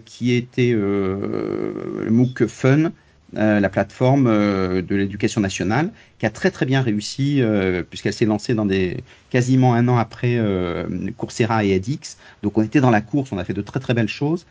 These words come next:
Euh, elle laisse la, sa place et, et c'est d'autant plus intéressant parce qu'au bout de six ans,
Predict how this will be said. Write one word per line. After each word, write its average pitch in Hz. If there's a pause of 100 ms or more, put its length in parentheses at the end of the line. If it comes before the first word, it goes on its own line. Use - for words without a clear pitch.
(320)
Euh, 107
elle 113
laisse 165
la, 143
sa 127
place 127
et, 110
et 113
c'est -
d'autant 165
plus 160
intéressant 135
parce 120
qu'au 123
bout 127
de 131
six 127
ans, 139